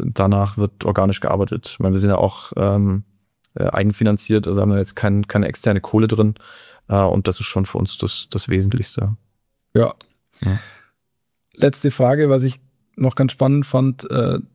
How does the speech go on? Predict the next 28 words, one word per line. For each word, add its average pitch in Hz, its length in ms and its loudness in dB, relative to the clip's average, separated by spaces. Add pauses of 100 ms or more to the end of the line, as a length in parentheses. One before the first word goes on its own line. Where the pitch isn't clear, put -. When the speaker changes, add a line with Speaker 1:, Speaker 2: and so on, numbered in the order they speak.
(100)
Speaker 2:
du - 80 -2
hast 123 180 -2
mal 123 100 4
gesagt, 123 420 2
dass - 440 -2
der 127 120 2
ganzen 127 340 2
Branche 120 320 2
ein 123 80 2
bisschen 120 340 0
mehr 117 220 2
Demut 123 600 2 (560)
hier 120 200 4
und 120 120 4
da 113 140 4
gut 127 240 0
tun 117 240 4
würde. 117 300 4 (100)
Speaker 1:
Ja. 104 260 2
Speaker 2:
Ähm, 117 420 4
vielleicht 113 380 0
leist 120 240 0
uns 110 120 -4
da 113 120 0
noch 113 120 2
mal 110 120 0
kurz - 240 -6
auf, 104 360 -4